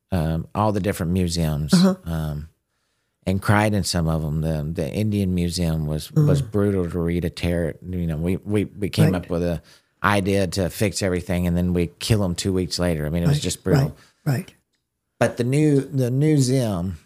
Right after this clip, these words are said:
Speaker 1: museum, museum, I think is what it's called. Um, boy, it hit me hard. I, I, I can still feel my emotion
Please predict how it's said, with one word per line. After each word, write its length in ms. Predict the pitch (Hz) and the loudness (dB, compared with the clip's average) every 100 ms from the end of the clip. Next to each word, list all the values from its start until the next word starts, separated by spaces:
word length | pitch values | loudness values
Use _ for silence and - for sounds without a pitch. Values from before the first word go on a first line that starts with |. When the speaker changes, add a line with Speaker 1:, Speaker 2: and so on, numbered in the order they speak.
| _ _ _ _ - | _ _ _ _ -2
Speaker 1:
museum, 680 | 123 120 98 101 98 85 85 | 2 2 0 0 0 0 0
museum, 580 | 104 101 95 95 85 80 | 0 0 0 -2 -2 -4
I 20 | |
think 220 | - 80 | -4 -4
is 100 | 76 | -4
what 140 | 80 76 | -4 -4
it's 100 | - | -6
called. 380 | - 67 82 _ _ _ _ _ - | -6 -8 -10 _ _ _ _ _ -6
Um, 520 | 87 87 87 87 78 - _ _ _ _ | -2 0 0 -2 -4 -10 _ _ _ _
boy, 160 | 113 110 104 | 2 4 2
it 80 | 92 | 0
hit 180 | 98 | 0
me 120 | 92 82 | 0 0
hard. 340 | 87 76 71 | 0 0 0
I, 140 | 82 - - | -2 -4 -6
I, 160 | 80 - | -6 -2
I 140 | 90 | -2
can 160 | 85 87 | 0 -2
still 280 | - 110 107 | -2 0 0
feel 280 | - 101 98 | 0 0 2
my 240 | 90 82 | 2 0
emotion 720 | 82 87 90 - 78 76 71 | 2 2 0 -2 -2 -4 -6